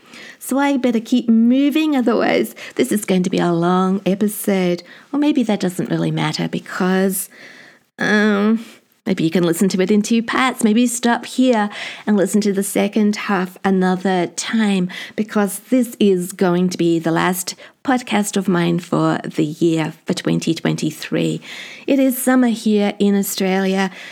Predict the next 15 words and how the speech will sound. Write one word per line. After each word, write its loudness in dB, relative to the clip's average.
School 2
finishes, 0
I 0
think, 0
at -6
the 2
end 2
of 0
next -2
week. 0
The -2
following 2
week, 0
my 0
husband, 0